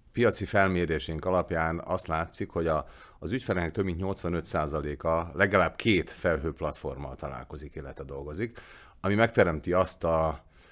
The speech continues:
lehetőséget vagy kockázatot, hogy, ö, ezekkel a platformokkal külön-külön is kell foglalkozni. Tehát a, tehát azt látjuk, hogy, ö, a, a piaci trendeknek az egyik jellemzője az, hogy a,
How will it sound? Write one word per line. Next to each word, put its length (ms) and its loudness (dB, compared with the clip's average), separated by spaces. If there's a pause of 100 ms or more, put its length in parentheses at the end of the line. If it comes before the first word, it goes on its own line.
(140)
lehetőséget 600 6
vagy 140 -2
kockázatot, 640 0
hogy, 280 -2
ö, 180 2 (300)
ezekkel 340 -2
a 40 -2
platformokkal 540 -4
külön-külön 500 2
is 80 -4
kell 160 -6
foglalkozni. 760 -6 (460)
Tehát 280 8
a, 420 10
tehát 160 4
azt 160 6
látjuk, 340 6
hogy, 140 8
ö, 240 10
a, 420 6
a 60 2
piaci 380 6
trendeknek 540 4
az 100 2
egyik 220 2
jellemzője 640 6
az, 220 2
hogy 200 2
a, 280 4